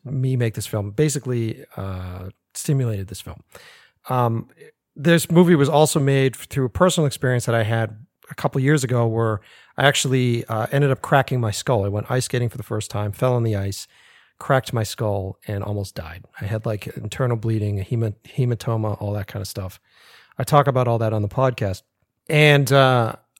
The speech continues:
one of the side effects of that w-, was that I was convinced that my inner voice wasn't my own. So I was going through all this sort of delusional shit as I was recovering from it.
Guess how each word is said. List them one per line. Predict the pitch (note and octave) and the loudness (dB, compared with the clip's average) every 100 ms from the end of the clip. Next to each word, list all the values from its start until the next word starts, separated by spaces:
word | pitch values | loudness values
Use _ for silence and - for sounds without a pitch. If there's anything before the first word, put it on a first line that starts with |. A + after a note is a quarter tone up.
| - | -6
one | E3+ E3 | 4 8
of | F#3 | 8
the | D#3 | 6
side | - E3 | 4 2
effects | D#3 D3+ - | 2 0 0
of | B2 | 0
that | B2 A2+ - - | 2 0 -4 -12
w-, | C3 C3 | -10 -10
was | D3 C3+ A#2 | -6 -4 0
that | C3 B2 | 2 2
I | |
was | B2 G#2+ | 0 0
convinced | C3+ A2+ D3 C#3+ - | -2 2 2 2 -2
that | |
my | A#2 A#2 | -2 0
inner | A#2 A#2 | 0 0
voice | A2+ A2+ - | 0 -2 -2
wasn't | A2+ G2+ F#2 | -6 -4 -4
my | F#2 F2+ | -6 -8
own. | - _ _ _ _ _ _ _ | -12 _ _ _ _ _ _ _
So | - C3 | -10 -4
I | A2+ | -4
was | A2 | -4
going | - C#3 C#3 | -2 0 0
through | - B2 | 0 0
all | |
this | A#2+ A#2 | 0 -2
sort | B2+ | -4
of | A2 | -4
delusional | A#2 A2 A#2 A#2 A2 G2 | -6 -2 -2 -2 -4 -6
shit | - A2 G2 - _ | -6 -6 -6 -10 _
as | G#2+ F#2+ | -10 -8
I | F#2+ | -10
was | - | -10
recovering | G2 - B2+ B2 | -8 -4 -2 -2
from | G#2 F#2+ | -4 -6
it. | F#2 | -8